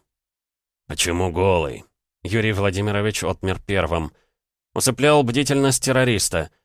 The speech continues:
"Капитан, отдайте майору одежду". Андропов покачал головой. "И пока Орлов одевается, расскажите нам всё с самого начала".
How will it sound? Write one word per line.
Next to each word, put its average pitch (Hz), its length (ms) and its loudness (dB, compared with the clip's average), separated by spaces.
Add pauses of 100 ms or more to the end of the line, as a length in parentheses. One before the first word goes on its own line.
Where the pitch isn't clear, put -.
(680)
"Капитан, 85 720 -2
отдайте 90 600 0
майору 95 440 0
одежду". 92 720 -2 (400)
Андропов 92 500 -2
покачал 95 500 0
головой. 90 640 0 (440)
"И 71 60 -10
пока 92 340 2
Орлов 98 300 2
одевается, 95 640 2
расскажите 90 560 -2
нам 90 200 -2
всё 85 260 -2
с - 40 -2
самого 85 440 0
начала". 78 640 -2